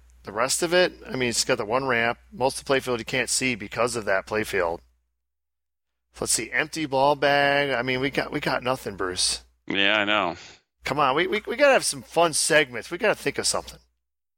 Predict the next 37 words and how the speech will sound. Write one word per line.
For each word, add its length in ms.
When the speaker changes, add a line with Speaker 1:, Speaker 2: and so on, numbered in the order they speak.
Speaker 1:
Of 140
cour-, 260
of 80
Speaker 2:
Uh, 60
Speaker 1:
course, 120
Speaker 2:
trying 120
Speaker 1:
you 60
Speaker 2:
to 60
Speaker 1:
know, 60
Speaker 2:
think. 140
Speaker 1:
I 80
do 160
a 60
segment, 560
and 220
then 220
you 120
forget 300
to 40
put 160
it 60
up 140
on 80
Facebook. 480
Speaker 2:
What's 180
your 80
name? 160
Speaker 1:
Yeah. 300
Speaker 2:
That's 180
why 140
I'm 60
gonna 180
leave 180
it 80
to 100
you. 240
I, 160